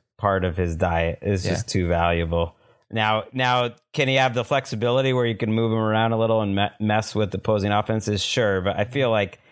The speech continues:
Speaker 1: you gotta just see if he looked like one of the best edges in the league from the jump. So you just gotta see if he can keep that going. E-, even if
Speaker 2: Yeah.
Speaker 1: you can be creative with him, don't get too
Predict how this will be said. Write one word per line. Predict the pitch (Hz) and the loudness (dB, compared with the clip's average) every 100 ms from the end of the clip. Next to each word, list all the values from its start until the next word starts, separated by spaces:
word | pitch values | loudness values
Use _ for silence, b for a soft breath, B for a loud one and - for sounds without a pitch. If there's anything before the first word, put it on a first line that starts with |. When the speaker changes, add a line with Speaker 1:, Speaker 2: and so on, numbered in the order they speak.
| b b b - | b b b -10
Speaker 1:
you | 135 | -4
gotta | 160 135 117 | 0 2 0
just | 104 104 | -2 -4
see | - 147 131 | -2 0 2
if | 110 - - | 0 -2 -14
he | 107 147 | -4 0
looked | 156 135 135 | 0 0 0
like | 117 | 0
one | 120 120 | 0 0
of | |
the | 113 | 0
best | 120 113 | 0 0
edges | 123 117 113 107 | 0 0 0 0
in | 110 | 2
the | 110 | 0
league | 104 117 117 98 - | 2 2 0 -2 -2
from | 117 | 0
the | 107 | 0
jump. | 92 117 117 98 - | 0 0 2 -2 -4
So | 110 | -2
you | 110 120 | 0 0
just | 104 | 0
gotta | 110 95 | 0 0
see | - 110 101 | 0 0 0
if | 92 | 0
he | 98 | -2
can | 95 | -2
keep | 107 101 | -2 -2
that | 95 90 | -2 0
going. | 101 101 95 95 | 0 2 2 0
E-, | 104 | -2
even | 131 127 113 | -2 0 0
if | 107 107 | -2 -2
Speaker 2:
Yeah. | 110 B B - | -6 B B -6
Speaker 1:
you | 95 117 | -2 0
can | 110 104 | 2 2
be | 101 | 0
creative | - 104 110 110 | 0 2 2 2
with | 113 110 | 0 0
him, | 110 | 2
don't | 117 110 | 2 2
get | 98 - | -2 0
too | 107 101 | 0 0